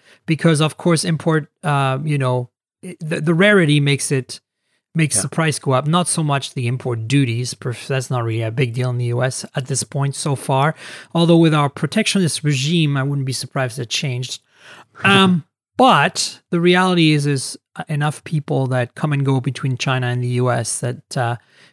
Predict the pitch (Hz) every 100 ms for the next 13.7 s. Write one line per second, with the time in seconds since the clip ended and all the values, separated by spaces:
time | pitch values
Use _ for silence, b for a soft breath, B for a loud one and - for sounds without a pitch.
0 | _ 147 147 135 143 - 151 139 131 -
1 | 160 - 135 - 139 123 131 131 123 117
2 | - 135 120 123 123 131 131 120 - 123
3 | 120 123 120 - 131 123 131 123 123 117
4 | 123 - B B B B B - - 226
5 | 202 165 185 208 - 190 226 175 202 190
6 | 185 180 156 - - - B B B B
7 | _ _ - 170 160 156 147 131 - -
8 | - - 131 127 127 127 117 _ 143 -
9 | 147 139 135 - 135 127 117 117 - 127
10 | 117 120 - 135 120 120 113 117 127 B
11 | B B B - 185 214 240 262 233 240
12 | 220 190 175 160 147 131 143 135 131 143
13 | 127 127 120 127 127 131 -